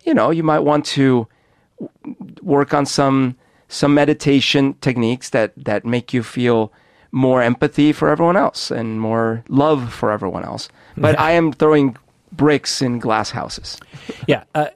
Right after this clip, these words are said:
Speaker 2: so the definition of envy is you want something that someone else has.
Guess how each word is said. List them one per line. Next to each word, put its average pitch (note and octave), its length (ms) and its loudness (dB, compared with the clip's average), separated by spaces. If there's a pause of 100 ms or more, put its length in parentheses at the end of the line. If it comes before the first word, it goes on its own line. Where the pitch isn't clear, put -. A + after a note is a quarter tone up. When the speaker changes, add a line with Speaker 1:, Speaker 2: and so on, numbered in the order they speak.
(640)
Speaker 2:
so D#3 340 0
the D3+ 140 -4
definition F#3+ 500 -2
of B2 140 0
envy A2+ 580 -2 (100)
is A#2 460 2
you C3+ 220 2
want E3+ 200 2
something G#2+ 680 -2
that G2+ 140 -4
someone A2+ 300 0
else G2 180 -4
has. - 420 -14